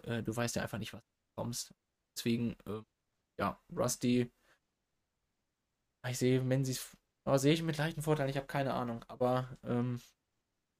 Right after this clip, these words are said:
auf jeden Fall Chancen irgendwie für alle, sowohl Espinel, Gurney, Jizzy, Clemens, da irgendwie sich durchzuwursteln. Ich will euch irgendwie die Chance lassen, das Achtel für euch zu entscheiden.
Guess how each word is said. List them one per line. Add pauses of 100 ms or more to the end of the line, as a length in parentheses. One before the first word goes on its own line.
(400)
auf
jeden
Fall
Chancen
irgendwie
für
alle,
sowohl
Espinel,
Gurney,
Jizzy,
Clemens,
da
irgendwie
sich
durchzuwursteln. (2250)
Ich
will
euch
irgendwie (760)
die
Chance
lassen,
das
Achtel
für
euch
zu
entscheiden.